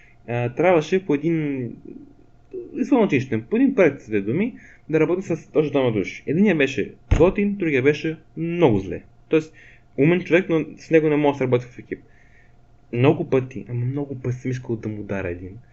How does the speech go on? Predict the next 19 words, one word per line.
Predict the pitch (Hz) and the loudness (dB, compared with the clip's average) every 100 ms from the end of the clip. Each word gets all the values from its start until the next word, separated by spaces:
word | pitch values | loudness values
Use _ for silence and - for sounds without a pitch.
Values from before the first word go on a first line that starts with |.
| - - - | -20 -20 -12
Или | 123 135 | -4 -2
да | 139 | -2
го | 127 | 0
напсувам | 120 113 - 117 117 | 0 -2 -4 -4 -4
и | |
да | 104 | -8
се | - | -10
тръгне. | - 92 80 80 120 | -8 -8 -8 -12 -8
Ма, | 127 | -6
м, | 143 120 110 - _ | -6 -8 -14 -16 _
поне | - 151 139 | -4 -2 -2
пет. | 80 - - - - _ - - - - | -6 -10 -20 -20 -20 _ -18 -18 -20 -8
А, | 113 - - | -6 -6 -8
и | 120 120 - | -10 -10 -12
като, | - 107 - 107 - - | -8 -6 -4 -4 -4 -8
ако | 101 | -8
това | - 170 | -4 -2
бях | 170 131 | -2 -4
направил, | 123 110 92 107 208 | -2 -2 0 0 -2